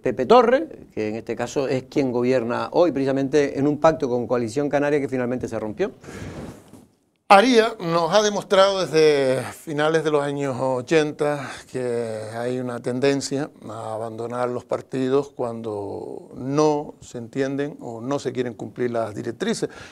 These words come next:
Speaker 2: Ese camino lo abrió de forma bastante espectacular Juan Ramírez,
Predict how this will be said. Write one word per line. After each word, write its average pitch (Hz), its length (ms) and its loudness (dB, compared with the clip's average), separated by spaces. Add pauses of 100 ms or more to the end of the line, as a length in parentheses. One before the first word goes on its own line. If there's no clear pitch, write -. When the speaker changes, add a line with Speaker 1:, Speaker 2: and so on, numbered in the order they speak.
(200)
Speaker 2:
Ese 156 220 4
camino 147 640 2
lo 135 240 6
abrió 147 480 6 (640)
de 123 140 -8
forma 120 1120 0
bastante 127 420 -6
espectacular 127 840 2
Juan 120 200 -6
Ramírez, 147 400 2